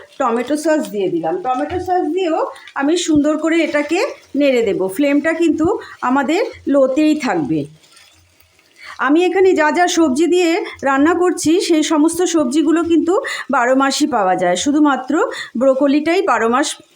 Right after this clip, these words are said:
খুব একটা সব জায়গায় পাওয়া যায় না। আপনারা ব্রোকলি ছাড়া ফুলকপি দিয়েও করতে পারেন, ফুলকপি তো আজকাল বারো মাসই পাওয়া যায়। খেতে কিন্তু খুব টেস্টি হয়,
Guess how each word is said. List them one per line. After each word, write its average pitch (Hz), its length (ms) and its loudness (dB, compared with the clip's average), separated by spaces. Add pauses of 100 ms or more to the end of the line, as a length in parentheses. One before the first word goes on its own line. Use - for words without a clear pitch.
(400)
খুব 285 200 0
একটা 294 320 -2
সব 277 260 -2
জায়গায় 269 360 0
পাওয়া 185 240 0
যায় 175 220 -2
না। 160 180 -2 (520)
আপনারা 311 540 0
ব্রোকলি 269 480 2
ছাড়া 302 420 -2 (800)
ফুলকপি 285 460 0
দিয়েও 311 360 2
করতে 240 300 0
পারেন, 160 300 -2
ফুলকপি 247 480 -2
তো 302 120 0
আজকাল 269 340 -2
বারো 208 240 0
মাসই 240 300 -2
পাওয়া 165 320 0
যায়। 135 220 -4 (320)
খেতে 269 300 0
কিন্তু 339 520 2 (160)
খুব 370 320 2
টেস্টি 240 420 0
হয়, 143 300 -4